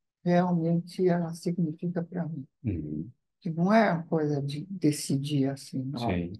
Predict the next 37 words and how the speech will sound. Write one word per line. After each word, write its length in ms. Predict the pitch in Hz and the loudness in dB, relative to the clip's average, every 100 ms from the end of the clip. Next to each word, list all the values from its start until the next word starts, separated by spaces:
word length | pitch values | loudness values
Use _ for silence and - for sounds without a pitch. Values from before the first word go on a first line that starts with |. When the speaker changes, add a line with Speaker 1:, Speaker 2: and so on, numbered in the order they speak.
| - | -12
Speaker 2:
sim. 360 | - 85 - - _ | -6 -4 -4 -10 _
Speaker 1:
Que 120 | - 175 | 4 6
é 60 | |
uma 160 | 170 175 | 6 4
coisa 360 | 175 180 196 196 | 4 4 2 2
do, 320 | 175 175 - | 4 4 4
do 160 | 175 | 6
imediatismo 1120 | 175 175 180 170 160 - - 208 208 214 214 | 8 8 6 4 0 -2 -2 2 4 4 2
da 420 | 202 175 151 147 165 - - | 2 2 2 -2 -6 -14 -16
velocidade 800 | 170 170 165 180 - 160 175 175 | -14 -14 -14 -16 -12 -10 -10 -10
da 140 | 180 | -10
informação 800 | 175 175 175 170 165 - 170 170 165 | -12 -10 -10 -10 -16 -14 -12 -12 -10
de 80 | 170 | -12
hoje. 240 | 151 135 - _ _ _ _ _ _ _ - | -12 -16 -20 _ _ _ _ _ _ _ -4
Speaker 2:
Legal. 480 | 135 104 82 - - | -2 -2 -4 -6 0
E 80 | 147 | 2
assim, 420 | 151 113 92 90 - | 2 0 0 -4 0
dentro 320 | 143 175 196 | 2 2 4
da, 220 | 123 78 | 4 4
dentro 260 | 107 - 127 | 2 0 2
do 80 | |
meu 160 | 101 95 | 2 0
trabalho, 500 | 85 80 123 98 87 | -4 4 6 4 0
Constanza, 580 | - 80 - 85 82 - - | -8 -10 -8 -10 -8 -8 -2
eu 180 | 110 117 | -2 -2
tive 360 | - 117 123 | -2 0 0
que 520 | 123 120 120 117 113 | 0 -2 0 2 2
reaprender 720 | 107 147 165 170 131 98 107 98 | 4 4 4 4 4 6 4 4
a 20 | |
minha 220 | 98 92 | 0 -4
profissão 640 | 92 92 - 123 123 95 - _ _ _ _ - | -6 -10 -4 -2 -2 -4 -12 _ _ _ _ -10
Speaker 1:
Ah. 200 | 165 - | -10 -6
Speaker 2:
umas 240 | 110 117 - | -2 -2 0
quatro 280 | 113 117 127 | 0 2 0
ou 60 | |
cinco 320 | 127 120 117 | -2 -4 -2
vezes, 640 | 90 90 90 76 78 - | -2 0 0 -2 -10 -16